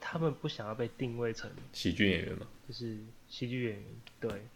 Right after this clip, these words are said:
Speaker 1: 我发现很多人都这样。你看那个谁，我听说冯淬帆好像也不太喜欢人家，哎，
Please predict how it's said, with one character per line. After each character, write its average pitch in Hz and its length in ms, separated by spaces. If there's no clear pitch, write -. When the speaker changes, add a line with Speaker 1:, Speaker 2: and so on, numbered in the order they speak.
Speaker 1:
我 123 80
发 160 160
现 160 300
很 120 140
多 135 120
人 120 100
都 117 60
这 113 140
样。 107 140
你 113 60
看 151 440
那 131 80
个 127 60
谁， - 220
我 - 60
听 151 180
说 156 140
冯 120 220
淬 131 200
帆 104 240
好 107 120
像 131 140
也 113 60
不 120 120
太 139 160
喜 117 180
欢 113 140
人 110 100
家， 110 400
哎， 131 140